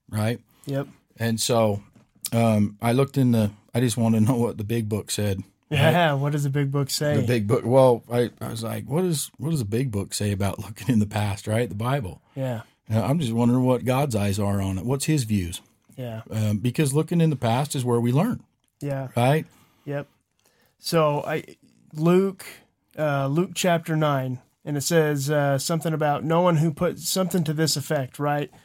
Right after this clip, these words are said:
Speaker 2: Uh, a guy who puts his hand on the plow and looks in the past,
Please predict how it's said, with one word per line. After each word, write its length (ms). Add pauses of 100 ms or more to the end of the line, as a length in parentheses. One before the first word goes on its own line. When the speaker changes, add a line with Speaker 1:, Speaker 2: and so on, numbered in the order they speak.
(440)
Speaker 2:
Uh, 420 (360)
a 100
guy 300
who 180
puts 280
his 180
hand 300
on 140
the 80
plow 580 (420)
and 200
looks 240
in 100
the 80
past, 680